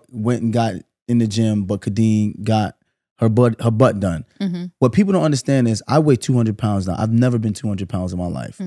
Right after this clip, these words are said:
Speaker 2: Mm-hmm.
Speaker 1: whole life, I've been on the slimmer side. I've been about a hundred and seventy-five to a hundred and eighty pounds. Over the last couple years,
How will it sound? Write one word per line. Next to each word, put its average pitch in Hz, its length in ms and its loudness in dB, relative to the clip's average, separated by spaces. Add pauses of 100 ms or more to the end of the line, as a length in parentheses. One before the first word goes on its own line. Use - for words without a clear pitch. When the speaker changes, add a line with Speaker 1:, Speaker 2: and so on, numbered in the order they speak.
Speaker 2:
Mm-hmm. 113 80 2
Speaker 1:
whole 135 160 4
life, 123 200 0
I've 101 140 -4
been 110 160 -2
on 104 100 -2
the 101 80 -4
slimmer 95 320 -4
side. 92 300 -4
I've 101 100 -4
been 107 140 -2
about 95 400 -4 (640)
a 110 60 0
hundred 120 280 2
and 110 320 2
seventy-five 110 640 0
to 110 60 -4
a - 20 0
hundred 101 180 -2
and 92 120 -4
eighty 90 140 -2
pounds. 76 440 -8 (380)
Over 120 160 2
the 117 80 2
last 123 300 0
couple 120 260 -4
years, 123 520 2